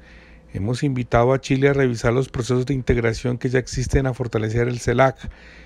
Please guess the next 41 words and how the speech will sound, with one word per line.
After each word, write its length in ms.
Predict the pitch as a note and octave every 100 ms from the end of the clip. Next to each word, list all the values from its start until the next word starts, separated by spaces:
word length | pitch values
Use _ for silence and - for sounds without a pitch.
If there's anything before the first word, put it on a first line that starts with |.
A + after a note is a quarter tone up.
| - -
Hemos 280 | G2 A#2+ -
planteado 640 | C3+ B2 B2 A#2 A#2 B2+
el 80 | C3
borrador 440 | B2 A#2+ A2+ A2+
de 100 | A#2
integración 520 | B2+ C3 A#2 A2 A#2
de 60 | A#2+
las 200 | B2+ A2+
energías 400 | A2+ G#2+ - A#2+
limpias", 560 | C3+ D#3+ - G2+ F#2 - - - - -
dijo 160 | G#2+ B2
el 60 |
presidente 480 | B2+ B2+ A#2 A2 B2+
colombiano 420 | B2+ A#2+ A#2+ A#2+
Gustavo 480 | B2+ B2 - D3+ C3
Petro 400 | C3 B2 B2 A#2+ - - - - -
a 80 | -
la 100 | F2+
salida 360 | - G2+ A2+
de 80 | A#2+
una 160 | B2+ B2+
reunión 460 | B2+ B2 B2+ B2+
con 300 | A#2 C3+ C#3
el 140 | C3+ B2+
mandatario 720 | A#2+ A#2+ A#2+ A2+ A2 G#2 G#2
chileno. 760 | - - F#2+ E2+ - - - - - - - - - - - - - -
Estamos 340 | - - A#3+ C#3+
a 60 |
nombre 280 | D3 C3+ B2
del 80 | A#2+
ingeniero 420 | A2+ A2 A2+ B2
Carlos 200 | A#2+ G#2
Alberto 400 | G#2 G2 G2+ G2+
Calderón 400 | - F#2+ G2+ G#2+
con 200 | A2+ B2
Constructora 600 | A2 B2+ - A#2+ - G#2+
Calcamar, 540 | G#2 G2+ G#2 G#2 A#2 C3
construimos 540 | C3 - A2+ A2 A2
oportunidades 800 | A2+ A2 - G#2+ G#2 F#2+ F2+ F#2
de 120 | F2+
vida. 340 | C2+ C#2+ C#2